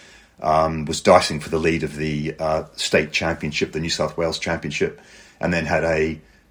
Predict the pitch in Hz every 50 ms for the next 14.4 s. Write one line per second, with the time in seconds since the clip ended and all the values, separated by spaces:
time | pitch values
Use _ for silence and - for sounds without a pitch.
0 | _ _ _ _ - 135 98 85 - - 180 190 185 180 - - 87 78 - -
1 | - - - 76 73 - - 85 80 76 76 76 85 82 76 78 76 - - 73
2 | 76 80 78 78 - 71 76 73 71 - 78 73 - 71 71 - - 80 73 73
3 | 71 76 73 - 98 82 80 80 - 73 - 87 78 - - 78 73 76 82 80
4 | 73 73 76 73 - - 78 76 73 76 78 78 76 76 73 - - 78 73 -
5 | - 80 76 71 73 - - - - - - - - - - - - 78 73 76
6 | 87 85 82 73 73 76 - - - 76 - - - 76 65 69 78 78 78 78
7 | 73 78 80 78 76 - 85 78 73 73 73 - - _ - - - - - _
8 | _ - - - 82 80 80 82 80 73 87 82 82 82 82 82 82 82 - -
9 | - - _ _ _ _ _ _ - 82 82 82 80 78 80 85 - - _ _
10 | _ _ - 87 98 107 - - - - - 120 101 - - - 90 85 - -
11 | 85 87 85 80 71 - - - 87 85 78 78 - - - 90 80 78 - -
12 | - 85 80 80 76 78 78 82 87 87 80 76 71 73 - - - - 85 87
13 | 90 - - 71 73 73 73 - - - 85 82 82 78 78 78 80 78 - 76
14 | 78 80 82 80 80 - -